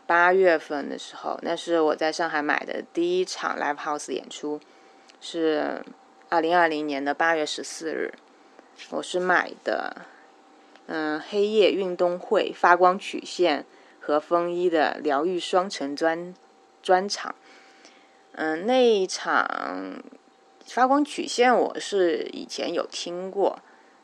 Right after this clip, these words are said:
但是也一般吧，但是还可以，挺喜-，也算是挺喜欢的，因为我那以前听民谣，他跟宋冬野什么好像也合作过之类的嘛。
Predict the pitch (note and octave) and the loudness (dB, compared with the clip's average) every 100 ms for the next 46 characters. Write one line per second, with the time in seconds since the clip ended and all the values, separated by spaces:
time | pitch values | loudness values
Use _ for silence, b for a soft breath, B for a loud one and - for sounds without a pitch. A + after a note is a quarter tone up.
0 | - F#3+ F#3+ - G3+ F#3+ F3 E3 D3 - | -8 -6 -6 -4 0 4 4 4 0 -2
1 | - - D3+ C#3+ C3 D#2 B1 F#3+ F#3+ G3+ | -6 -6 0 0 0 -2 -4 -4 4 6
2 | G#3 A3 G#3 D3+ F#3 G3+ - F#3 - - | 6 2 6 6 4 0 0 -2 -4 -4
3 | C#3+ E3 E3 C3+ - - - E3+ G3+ - | 0 0 0 -4 -8 -14 -12 -10 -8 -10
4 | - - D3 D3+ A3 A3+ E3 E3+ E3+ - | -12 -4 -4 0 -2 -2 -4 -6 -6 -6
5 | - D#3+ F3 G3 G3 B B B B B | -4 -4 -4 -4 -4 B B B B B
6 | - D#3 F#3+ G3 E3 E3+ F3 F3 - F#3 | -8 -4 0 0 0 0 0 0 -4 -6
7 | F#3 D#3+ E3+ D3+ D3+ E3 E3 D#3+ E3+ E3+ | -4 -4 -2 0 0 0 -2 -2 -4 -4
8 | F3 F3 E3 E3+ D#3 - D3 D3 C#3+ D#3 | -6 -6 -6 -4 -6 -6 -10 -6 -6 -6
9 | D3+ D3 C#3 - - D3 C#3+ C#3 F3 F#3 | -6 -4 -4 -6 -10 -8 -8 -6 -2 0
10 | E3+ C#3 C#3 - - C3 C3 - - | 0 -2 -6 -8 -8 -6 -6 -8 -14